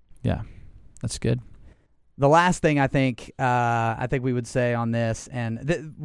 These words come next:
Speaker 2: we won't spend a ton of time here because I think we've talked about it in other parts of the podcast, but just have, having purpose for the events and things that you do. So if there's a game,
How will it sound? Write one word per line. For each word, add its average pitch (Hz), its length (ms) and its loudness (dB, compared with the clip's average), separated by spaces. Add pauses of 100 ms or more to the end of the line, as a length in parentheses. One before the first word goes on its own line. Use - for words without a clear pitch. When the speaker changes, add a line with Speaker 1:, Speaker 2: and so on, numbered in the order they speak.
Speaker 2:
we 160 160 2
won't 175 140 0
spend 165 160 2
a - 40 -4
ton 185 140 -2
of 160 80 -4
time 156 220 -2
here 151 180 0
because 135 220 2
I 131 80 2
think 147 140 -2
we've 131 120 -2
talked 147 220 2
about 139 220 6
it 120 100 -2 (380)
in 135 260 0
other 135 500 0
parts 143 320 0
of 135 60 -4
the 120 80 -2
podcast, 135 600 -2
but 151 100 -2
just 226 160 -2
have, 220 180 4 (200)
having 202 320 0
purpose - 640 -2 (640)
for 160 140 -2
the 151 120 2
events 143 360 0
and 131 160 0
things 123 280 -2
that 117 180 -2
you 110 100 -4
do. 98 260 -6 (200)
So 127 400 2 (300)
if 156 180 0
there's 165 220 4
a 143 60 2
game, 156 520 2